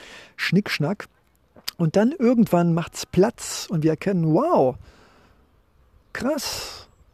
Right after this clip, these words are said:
ich bin ja eigentlich ein total wunderbares Wesen. Ich hab Hände, um zu malen, um zu umarmen, zu schreiben,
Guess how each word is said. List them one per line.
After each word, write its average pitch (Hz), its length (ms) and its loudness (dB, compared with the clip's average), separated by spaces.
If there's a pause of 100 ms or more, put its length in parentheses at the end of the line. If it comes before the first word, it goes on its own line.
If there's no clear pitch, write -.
(140)
ich - 160 -4
bin 175 100 2
ja 160 140 2
eigentlich 151 560 0 (100)
ein 147 60 -4
total 160 460 0
wunderbares 156 580 0
Wesen. 220 400 0
Ich 135 140 -4
hab - 160 -6 (340)
Hände, 190 640 4
um 139 160 -4
zu - 160 -2
malen, 185 440 2
um 147 140 -2
zu - 140 -4
umarmen, 180 640 0
zu - 120 -14
schreiben, 170 640 2